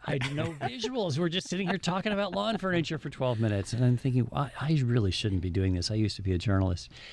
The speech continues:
And yet, uh, we were trying as a print product to reach out to television viewers on the Cablevision system.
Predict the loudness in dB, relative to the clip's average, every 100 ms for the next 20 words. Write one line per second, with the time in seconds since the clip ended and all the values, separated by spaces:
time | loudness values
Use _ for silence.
0 | -18 -10 -2 0 2 0 -2 -8 -20 -20
1 | -14 -4 -2 -2 0 0 2 -2 -2 -2
2 | 2 2 2 0 -2 -2 -4 -4 2 2
3 | 0 -14 -6 -4 -2 -4 -4 -2 2 0
4 | 0 -2 -2 -4 -4 2 2 2 -2 -2
5 | 0 0 0 -2 -4 -2 -2 -2 -2 -2
6 | 0 2 2 0 -4 -8 0 2 4 2
7 | 2 0 -2 -2 -2